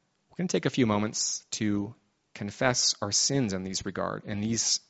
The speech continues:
in this regard together, because we all feel our sense of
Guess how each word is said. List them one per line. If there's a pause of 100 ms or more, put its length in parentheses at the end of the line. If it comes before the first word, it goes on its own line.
(120)
in
this
regard
together, (680)
because
we
all
feel
our
sense
of